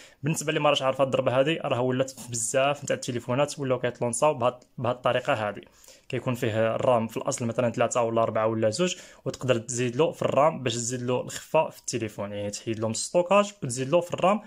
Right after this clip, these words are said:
هكذا باش التليفون يولي خفيف اكثر. المهم هادشي كامل الاختيار اللي، آه، كيعود لك انت، بغيت تخليه كما، كما راه تبارك الله، بغيت تزيد له في الرام تبارك الله. المهم الاختيار كيعود لك انت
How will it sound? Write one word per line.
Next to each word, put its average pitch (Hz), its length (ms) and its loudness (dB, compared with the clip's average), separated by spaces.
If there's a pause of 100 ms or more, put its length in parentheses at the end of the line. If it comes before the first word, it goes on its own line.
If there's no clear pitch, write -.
(280)
هكذا 151 420 2 (220)
باش 160 280 2
التليفون 143 520 -2
يولي 131 240 0
خفيف 175 380 -2
اكثر. 117 280 -2
المهم 151 440 2
هادشي 131 260 -4
كامل 160 400 2
الاختيار 165 540 0 (120)
اللي، 156 320 -4
آه، 135 200 2
كيعود 147 440 2
لك 175 100 -2
انت، 127 180 -2
بغيت 113 320 -2
تخليه 131 240 -2
كما، 143 340 -2
كما 139 320 0
راه 110 120 0
تبارك 113 400 -2
الله، 147 240 2 (460)
بغيت 175 220 2
تزيد 127 360 -4
له 113 200 2
في - 120 -10
الرام 202 600 4
تبارك 160 380 4
الله. 110 160 -2
المهم 147 220 2
الاختيار 147 600 -2
كيعود 135 380 2
لك 135 100 -4
انت 143 240 2